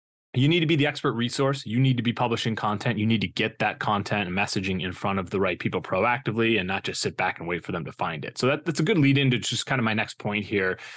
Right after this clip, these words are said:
which is that the companies who get as far as, you know,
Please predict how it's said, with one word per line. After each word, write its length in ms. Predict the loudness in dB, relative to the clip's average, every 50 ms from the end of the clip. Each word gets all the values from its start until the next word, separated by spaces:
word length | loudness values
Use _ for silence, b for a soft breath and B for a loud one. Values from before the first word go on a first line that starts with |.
| B B B B B B B
which 200 | 2 4 4 6
is 160 | 4 4 4 4
that 300 | 4 2 2 2 0 -4 _ _ _ _ _ _
the 180 | 2 2 4 4
companies 540 | 4 4 2 2 2 2 2 4 4 4 4
who 480 | 6 6 6 8 6 6 6 4 2 0 -6 _ _ _ _ _ _ _ -18 -6 0
get 180 | 0 2 4
as 240 | 4 4 4 2 0
far 580 | -2 0 2 4 4 6 4 4 4 4 2 0
as, 840 | 0 -2 -2 0 0 0 0 0 -2 -4 -4 -4 -4 -4 -4 -6 b b b b b b _ _ _ _ _ -2
you 120 | 0 0
know, 160 | 2 0 -2